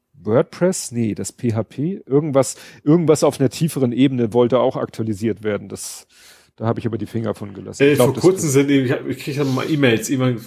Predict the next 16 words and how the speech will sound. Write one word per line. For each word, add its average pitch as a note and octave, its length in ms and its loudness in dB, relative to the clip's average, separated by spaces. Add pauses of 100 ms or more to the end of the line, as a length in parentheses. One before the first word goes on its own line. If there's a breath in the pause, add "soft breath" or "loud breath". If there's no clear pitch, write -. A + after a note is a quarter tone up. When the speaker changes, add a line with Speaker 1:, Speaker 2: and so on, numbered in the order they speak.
(120)
Speaker 2:
alle C#3+ 180 0
möglichen B2+ 520 0
Blogs, - 580 -2
also A2 180 -4
all-, C3 200 0
eigentlich C3 280 -2
alle C3+ 240 4
WordPress-Blogs, A#2+ 1300 -2
also A#2 160 -2
auch A2 140 -4
die, A2 160 -8
die G#2+ 100 -8
Speaker 1:
Mhm. G#2 160 -2
Speaker 2:
nur C3 140 0
du D3+ 120 -6
nutzt, C3 440 -4